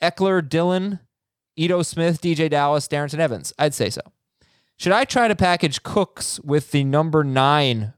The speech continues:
pick in the rookie draft to get into the top five?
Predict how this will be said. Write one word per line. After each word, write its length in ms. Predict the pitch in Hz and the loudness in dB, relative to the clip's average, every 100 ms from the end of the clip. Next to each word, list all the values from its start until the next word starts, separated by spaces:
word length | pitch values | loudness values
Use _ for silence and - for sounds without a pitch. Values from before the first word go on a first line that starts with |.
| - | -6
pick 300 | 139 113 - | -2 -2 -2
in 140 | 131 117 | -4 -2
the 80 | |
rookie 240 | 113 117 123 | -2 -2 -2
draft 360 | 113 110 107 | 0 2 0
to 80 | - | -4
get 320 | 110 139 139 - | -2 0 0 -2
into 280 | 139 131 127 | -6 -4 -4
the 80 | |
top 400 | 117 - 127 - - | -4 -2 -2 -2 -6
five? 600 | - 98 - - - | -2 -2 -4 -10 -18